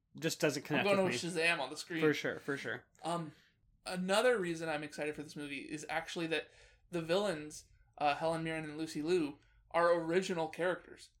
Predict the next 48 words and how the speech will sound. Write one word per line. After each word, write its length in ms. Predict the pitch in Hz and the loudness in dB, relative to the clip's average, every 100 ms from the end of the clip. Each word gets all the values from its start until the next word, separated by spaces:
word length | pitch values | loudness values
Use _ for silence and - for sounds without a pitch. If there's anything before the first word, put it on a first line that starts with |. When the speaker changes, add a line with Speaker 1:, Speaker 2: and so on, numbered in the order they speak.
| - | -4
Speaker 2:
They're 100 | 165 | -2
n-, 320 | 165 160 160 - | -2 -6 -12 -6
not 340 | 165 165 180 | 2 4 4
in 100 | 165 | -2
comics 380 | 165 165 131 127 | -4 -4 -4 -6
or 80 | 160 | -4
any 140 | 156 160 | -2 0
other 140 | 151 | 2
Speaker 1:
Oh, 100 | 240 | 4
Speaker 2:
media. 180 | 202 156 | 4 2
Speaker 1:
interesting. 420 | 180 226 - 143 | 0 -2 -2 2
Speaker 2:
They're 240 | 165 170 | 4 2
made 420 | 170 165 156 160 160 | 0 -2 0 0 -2
for 120 | 160 | -6
this 220 | 151 139 | -6 -6
movie. 280 | 151 160 - | -8 -10 -4
Speaker 1:
That's 160 | 143 175 | 0 0
pretty 200 | - 185 | 2 2
neat. 260 | 139 139 - - - - | 4 0 -4 -16 -18 2
I 200 | 151 226 | 12 12
think 180 | 247 214 | 12 6
it's 80 | 180 | 6
just 120 | 180 | 2
interesting 360 | 175 156 165 170 | -2 -2 0 4
that 220 | 151 - - - | 2 2 -12 -14
the 360 | 147 135 151 147 123 123 - - _ - _ _ _ | -10 2 4 4 -2 -16 -20 -20 _ -20 _ _ _
actresses 580 | 143 165 - 170 - 151 | 10 10 10 2 2 -2
playing 320 | - 175 156 | 4 6 6
the 60 | 147 | 8
villains 360 | 165 151 135 - | 8 6 4 2
are 120 | 151 | 4
<laughs> 20 | 170 | 8
Helen 280 | 190 151 | 10 10
Mirren 240 | 160 160 160 | 10 8 8
and 100 | 147 | 8
Lucy 260 | 156 156 | 6 8
Liu. 140 | 156 160 | 10 12
I 100 | 143 | 12
think 120 | 175 | 10
that's 180 | 170 151 | 8 8
Speaker 2:
<laughs> 20 | |
Speaker 1:
fucking 280 | - 165 147 | 6 8 8
dope. 260 | 151 113 - - - - | 6 6 0 -12 -4 12
Obviously, 340 | 220 254 240 | 12 12 10
Lucy 280 | 214 214 214 | 10 8 8
Liu 220 | 180 185 | 10 10
can 180 | 185 175 | 10 6
do 280 | 156 165 | 8 8